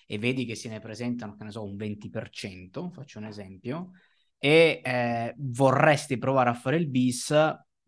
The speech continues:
perché non chiedere alla lista dei non partecipanti se lo vogliono o se non lo vogliono? Cioè, piuttosto che direttamente decidere noi e poi, boh, tirare a caso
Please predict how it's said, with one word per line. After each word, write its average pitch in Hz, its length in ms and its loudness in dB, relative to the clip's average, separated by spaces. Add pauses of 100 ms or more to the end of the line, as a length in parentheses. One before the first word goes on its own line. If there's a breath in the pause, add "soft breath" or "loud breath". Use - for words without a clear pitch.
(160)
perché 160 880 4
non 123 760 2
chiedere 110 840 -4
alla 107 240 -2
lista 117 300 -2
dei 107 140 -2
non 110 220 -2
partecipanti 107 840 -8
se - 200 -10
lo 101 80 -10
vogliono 101 640 -6
o 139 80 -12
se 113 140 -12
non 101 120 -8
lo 104 100 -10
vogliono? 101 440 -10
Cioè, 117 140 -8
piuttosto 127 340 -6
che 127 140 -6
direttamente 120 500 -2
decidere 113 400 -8
noi 120 280 -4
e 107 60 -8
poi, 120 200 -4
boh, 123 240 -4
tirare 110 280 -4
a 110 80 -6
caso 110 460 0